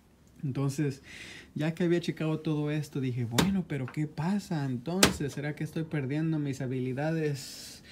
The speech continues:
para arreglar carros chatarras sinvergüenzas o qué pasa?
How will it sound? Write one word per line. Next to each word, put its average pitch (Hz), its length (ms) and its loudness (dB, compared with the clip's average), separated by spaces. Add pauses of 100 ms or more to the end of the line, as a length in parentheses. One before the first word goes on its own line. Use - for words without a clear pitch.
(400)
para 131 260 10
arreglar 131 480 8
carros 160 320 6
chatarras 175 680 4
sinvergüenzas 139 720 6
o 135 80 4
qué 151 140 8
pasa? 123 440 6